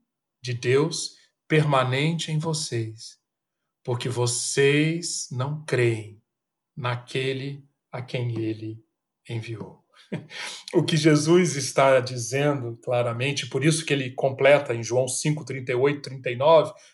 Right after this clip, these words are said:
por isso Jesus diz, "Examinem as Escrituras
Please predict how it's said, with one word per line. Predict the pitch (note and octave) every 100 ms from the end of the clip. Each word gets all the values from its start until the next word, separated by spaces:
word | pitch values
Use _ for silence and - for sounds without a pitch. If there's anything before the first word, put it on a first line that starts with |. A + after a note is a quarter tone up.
| _
por | - C#3
isso | D#3 D3
Jesus | D3 C#3+ D3+
diz, | B2+ F3 E3+ - _ _
"Examinem | D3 C#3+ A#3+ B3+ A3 D4 D#4 D#4+
as | D#4 D4
Escrituras | - - D4+ - A#3+ D4 D#3 - -